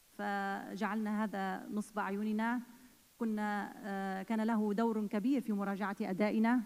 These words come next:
نحن كقادة بالبداية، ثم بعد ذلك كمعلمين وكأولياء أمور. كل ذلك أسهم في، آه، المراجعة الدقيقة لأدائنا للوقوف على، آه، أهم النقاط التي تحتاج إلى تحسين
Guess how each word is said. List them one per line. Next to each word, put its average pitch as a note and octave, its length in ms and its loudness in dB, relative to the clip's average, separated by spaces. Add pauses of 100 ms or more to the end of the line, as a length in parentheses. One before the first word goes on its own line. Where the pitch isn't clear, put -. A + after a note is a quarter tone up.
(640)
نحن G3 240 -8
كقادة G3+ 960 0
بالبداية، G#3 600 4 (180)
ثم G3 140 -4
بعد F#3+ 180 -6
ذلك G3 340 -6
كمعلمين G#3 1080 2
وكأولياء G3+ 960 0
أمور. F3+ 400 0 (480)
كل A#3 400 2 (180)
ذلك A3 320 -6
أسهم G#3 840 -2 (300)
في، G#3 400 0 (560)
آه، G3+ 320 -4
المراجعة G#3+ 420 2
الدقيقة A3 400 2
لأدائنا G#3 600 2
للوقوف G3+ 560 2
على، G3+ 500 0 (420)
آه، G3 260 -2
أهم G#3 400 2
النقاط G#3 400 2
التي G#3 220 0
تحتاج G3+ 360 -2
إلى F#3+ 120 0
تحسين C4+ 760 4